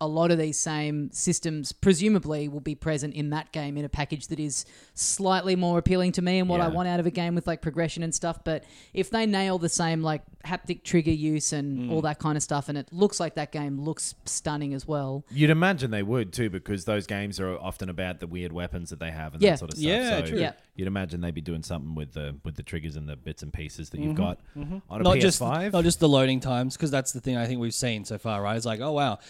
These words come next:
Speaker 3: immediately you jump into a rift and you're in a new level.
Speaker 2: Yeah.
Speaker 1: Yeah.
Speaker 3: Yeah.
Speaker 1: Yeah.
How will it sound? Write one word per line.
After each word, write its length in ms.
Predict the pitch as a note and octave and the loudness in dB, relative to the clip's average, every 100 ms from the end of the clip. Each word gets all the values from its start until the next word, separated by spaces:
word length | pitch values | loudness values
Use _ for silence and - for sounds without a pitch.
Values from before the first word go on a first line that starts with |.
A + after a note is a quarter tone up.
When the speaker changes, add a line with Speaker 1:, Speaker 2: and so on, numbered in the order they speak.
| - | -6
Speaker 3:
immediately 600 | C#3+ C3+ C3+ B2 A#2+ B2 | -2 2 4 2 0 -2
you 180 | A#2 A2+ A2 | -2 -4 -6
jump 280 | A#2 C3 A2+ | -4 -2 -2
into 300 | B2 A2+ A2+ | -4 -4 -2
a 80 | G#2+ G2 - | -2 -6 -6
rift 340 | A#2+ A#2 - | -4 -2 -4
and 120 | A2+ | -4
you're 120 | A2 | -2
in 60 | G#2+ | -2
a 40 | |
new 180 | G#2+ G#2 | -2 -4
level. 300 | G#2 G2+ G2 F#2+ | -2 -4 -4 0
Speaker 2:
Yeah. 140 | G2 | 2
Speaker 1:
Yeah. 120 | E3+ C3+ | 2 2
Speaker 3:
Yeah. 240 | A2+ G2+ A#2+ | -2 -4 -4
Speaker 1:
Yeah. 160 | D#3 | -4